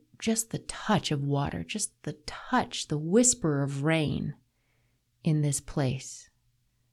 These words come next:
wakes up the most profound symphony of, of smells and dimension and color and aliveness.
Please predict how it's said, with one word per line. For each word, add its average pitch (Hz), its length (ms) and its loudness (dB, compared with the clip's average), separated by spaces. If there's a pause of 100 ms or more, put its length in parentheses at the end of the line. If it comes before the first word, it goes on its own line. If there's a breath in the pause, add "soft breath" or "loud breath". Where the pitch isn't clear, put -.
(1160)
wakes 175 480 4
up 147 160 2 (100)
the 156 160 4
most 156 400 6 (300)
profound 170 680 0
symphony 139 560 0
of, 131 260 -4
of 135 200 -4
smells 156 960 2 (100)
and 127 480 -2
dimension 151 680 2
and 127 220 0
color 165 520 2
and 131 360 0 (1000 loud breath)
aliveness. 135 1080 0